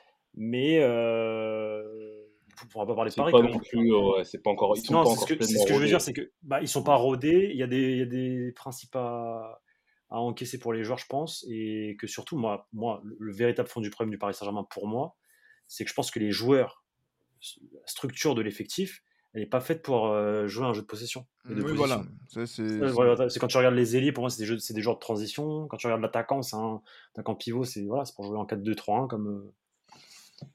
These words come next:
Speaker 1: comme,
Speaker 3: Mais,
Speaker 1: euh,
Speaker 3: mais
Speaker 1: comme Mourinho, quoi.
Speaker 3: ju-, justement, et quand on voit, par exemple, ces équipes-là, moi, je, c'est vrai que c'était pas forcément les équipes qui m'avaient sauté aux yeux,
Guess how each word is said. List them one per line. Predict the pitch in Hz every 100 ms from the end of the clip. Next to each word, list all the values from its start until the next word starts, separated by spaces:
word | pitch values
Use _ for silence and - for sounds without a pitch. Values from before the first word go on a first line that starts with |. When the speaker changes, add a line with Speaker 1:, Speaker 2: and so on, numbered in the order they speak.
| - _
Speaker 1:
comme, | - 110
Speaker 3:
Mais, | 104
Speaker 1:
euh, | 101 101 98 95 95 92 92
Speaker 3:
mais | 131 -
Speaker 1:
comme | 110
Mourinho, | 104 107 160 151
quoi. | 113 104 _
Speaker 3:
ju-, | 123 131 139
justement, | 123 - 156 160 143
et |
quand | - 175 -
on | 143
voit, | 143 135
par | 123
exemple, | 123 131
ces | - 123 123
équipes-là, | - 127 131 117 104
moi, | 104 104
je, | 95
c'est | - 104
vrai | 117
que | 113
c'était | 110 101 110
pas | 101 117
forcément | 113 110 117
les | 117 113
équipes | 107 120
qui | 113
m'avaient | 117 117 123
sauté | - 110 123
aux | 127
yeux, | 120 139